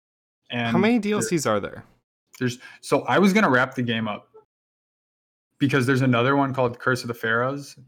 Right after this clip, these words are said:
Speaker 1: that is basically boss fights.
Speaker 2: Okay.
Speaker 1: And turns out there's more to it than that. There's actually more story. It's set a year later, additionally, and I'm like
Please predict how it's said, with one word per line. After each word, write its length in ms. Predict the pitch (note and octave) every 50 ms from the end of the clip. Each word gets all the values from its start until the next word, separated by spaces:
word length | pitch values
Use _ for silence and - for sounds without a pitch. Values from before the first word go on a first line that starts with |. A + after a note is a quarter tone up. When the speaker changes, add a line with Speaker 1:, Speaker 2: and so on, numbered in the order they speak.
| -
Speaker 1:
that 220 | - A#2+ A#2 A2 G#2+
is 680 | A#2+ A#2+ A#2 A#2 A#2 A#2 A#2 A2+ A2+ A#2 - - - _ _ _ _ _
basically 360 | - A#2+ A#2+ - B2 B2+ B2 A#2
boss 320 | - A2+ A2 A2+ - -
fights. 460 | - C#3 C#3+ D#3+ D#3 - - - - _ _ _ _ _ _ _ _ -
Speaker 2:
Okay. 260 | - A2+ G#2+ G#2 G2+ G2+ _ _ _ _ _ _ _ _ _ _ _ _ _ _
Speaker 1:
And 840 | - B2 B2 B2 B2 A#2+ A#2+ A#2+ A#2+ A#2+ A#2 A#2 A#2 A#2 A#2 A#2 A#2+ - - _ _ _ _
turns 220 | - D#3+ D#3+ D#3+
out 160 | E3 D#3+ D#3
there's 160 | D#3+ E3 D#3+ D#3+
more 320 | F3+ F#3 G3 G3 G3 F3+
to 180 | F#3 - F3+ E3
it 100 | C3+ B2+
than 120 | B2+ A#2
that. 200 | A2+ A2 G#2 -
There's 140 | - B2 B2
actually 360 | C3 B2 B2 B2+ - C3+ C3+
more 160 | B2+ B2+ B2+ B2
story. 380 | - - A#2 G#2 G2+ G#2 - _ _ _
It's 100 | - -
set 220 | C3 - C3 B2
a 40 | B2+
year 520 | B2+ C3 C#3+ D3 D3 D3 - C#3 C3+ - _ _ -
later, 440 | - D#3+ D#3+ D#3+ D3+ C#3+ B2+ A2+ A2+
additionally, 520 | - B2+ B2+ C#3+ C3+ - C3+ C3 A#2 A2+ A2+
and 80 | A2+ A#2
I'm 60 | A#2+
like 140 | A#2+ A2